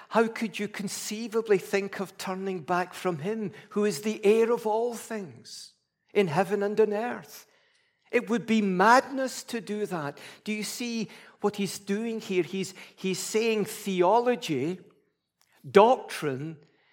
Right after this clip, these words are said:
is transformational for life.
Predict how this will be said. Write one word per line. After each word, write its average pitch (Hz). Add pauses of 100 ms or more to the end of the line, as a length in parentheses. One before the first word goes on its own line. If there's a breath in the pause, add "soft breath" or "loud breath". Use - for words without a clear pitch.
(120)
is 190
transformational 196
for 175
life. 175